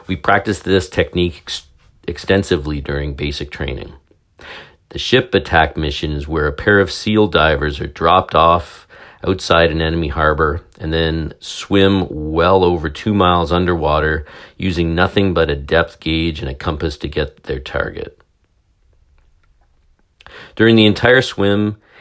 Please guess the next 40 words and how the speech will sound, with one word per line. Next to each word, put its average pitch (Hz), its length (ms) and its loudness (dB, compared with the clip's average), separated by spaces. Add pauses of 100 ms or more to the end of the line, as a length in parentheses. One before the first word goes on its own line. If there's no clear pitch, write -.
(100)
even 117 320 4
well 98 240 6
below 95 280 4
the 87 80 -4
surface, 87 600 0
there 90 360 2
is 85 160 2
some 117 360 2
light 101 340 4
that - 200 -6
comes 85 340 -4
through. - 480 -10 (420)
It's - 140 -8
comforting 139 480 2
to 104 80 6
know 92 480 4 (320)
that - 220 -2
there 87 200 6
is 78 160 0 (180)
open 107 520 2
water 85 360 2
above 76 380 0
you. - 300 -12 (720)
But 92 120 0
as 90 200 0
you 95 100 -2
approach 104 400 0
the 92 120 2
ship, - 500 -2 (340)
which - 140 -10
is 87 120 -2
tied 92 400 0
to 90 140 -4
a 78 60 -2
pier, 82 600 -2 (320)
the 85 80 -4
light 78 280 0
begins 73 380 -6
to - 100 -8
fade. - 480 -8